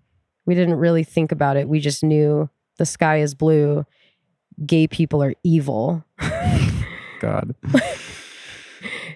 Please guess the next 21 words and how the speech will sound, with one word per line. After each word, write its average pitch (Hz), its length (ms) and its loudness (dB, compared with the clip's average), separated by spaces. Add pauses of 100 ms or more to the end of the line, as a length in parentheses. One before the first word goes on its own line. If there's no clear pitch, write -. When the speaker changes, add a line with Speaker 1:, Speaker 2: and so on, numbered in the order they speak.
(140)
Speaker 2:
Hmm. 98 300 2 (200)
Speaker 1:
It's, - 240 -6 (420)
it's 190 200 -2
so 180 340 4
painful 156 480 2
to 151 100 0
think 143 220 0
about 127 520 -4
Speaker 2:
Mm-hmm. 104 720 2
Speaker 1:
how 185 120 2
much 160 260 -2
time 160 260 2
I 151 120 2
wasted 143 680 0 (1080)
and 180 240 4
the 185 60 0
people 202 380 2
that 165 140 4
I 156 100 2
could 175 200 2
have, 156 500 0